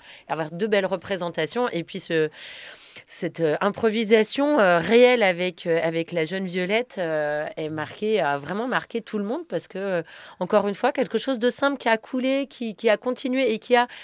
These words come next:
réellement continué, euh,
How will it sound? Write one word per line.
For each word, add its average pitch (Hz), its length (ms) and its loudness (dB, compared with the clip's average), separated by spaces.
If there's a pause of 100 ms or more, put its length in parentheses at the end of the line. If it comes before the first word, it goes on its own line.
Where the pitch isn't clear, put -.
(140)
réellement 233 300 0
continué, 269 840 -2 (460)
euh, 202 600 0